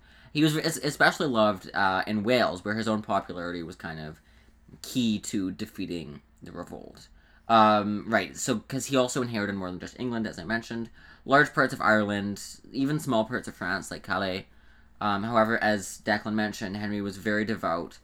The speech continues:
He believed thoroughly, uh, in his own divine right to rule, so he made it his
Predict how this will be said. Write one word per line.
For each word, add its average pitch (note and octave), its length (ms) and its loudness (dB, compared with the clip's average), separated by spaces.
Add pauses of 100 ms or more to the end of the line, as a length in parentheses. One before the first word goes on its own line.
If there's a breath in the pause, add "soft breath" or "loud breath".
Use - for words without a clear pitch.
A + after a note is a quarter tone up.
(300 soft breath)
He - 120 -6
believed A#2 680 0
thoroughly, G2 720 -2 (640 soft breath)
uh, D#2+ 540 -2 (320)
in G#2+ 240 0
his A#2 180 -6
own G#2 220 -2
divine F#2 320 -4
right F2+ 200 -6
to G#2 80 -12
rule, G2 300 -4
so A2+ 180 -2
he A2 160 -2
made A2+ 200 0
it A#2+ 160 -2
his F#2 520 -6